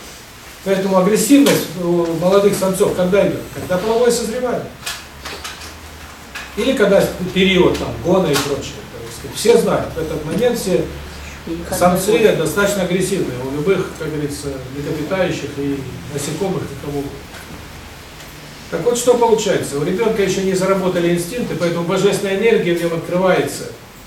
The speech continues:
Speaker 1: достаточно. Почему Христос говорил: "Будьте как дети"?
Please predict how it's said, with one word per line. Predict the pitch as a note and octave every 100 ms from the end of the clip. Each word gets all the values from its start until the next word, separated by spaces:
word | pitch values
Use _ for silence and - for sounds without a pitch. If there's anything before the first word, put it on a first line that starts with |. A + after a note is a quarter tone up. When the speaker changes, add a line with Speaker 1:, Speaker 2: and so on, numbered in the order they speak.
| - - - G#2 - - - - D3+
Speaker 1:
достаточно. | D3 G3 G3 - F#3 - - _ _ _ _ _ _ - - - - -
Почему | D3 G#3 A3
Христос | G#3 - A#3 -
говорил: | F3+ D#3
"Будьте | G3 F#3+ F3+
как | F3+ E3+
дети"? | D#3+ -